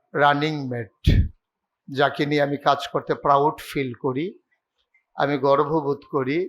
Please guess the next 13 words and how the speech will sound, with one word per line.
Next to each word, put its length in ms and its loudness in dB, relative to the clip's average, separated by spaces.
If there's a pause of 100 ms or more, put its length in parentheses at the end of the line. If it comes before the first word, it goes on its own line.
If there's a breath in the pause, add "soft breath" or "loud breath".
(500)
যাকে 340 0
দেখলে 440 -2 (100)
হৃদয়ে 300 0
প্রশান্তি 600 -2
অনুভব 400 -2 (140)
করি, 260 0 (840)
আমার 260 2
প্রিয় 340 0
ভাই 220 -2
মোল্লা 340 -2
নাজিমউদ্দিন। 800 -6 (1040)
উপস্থিত 520 -2
হয়েছেন 600 0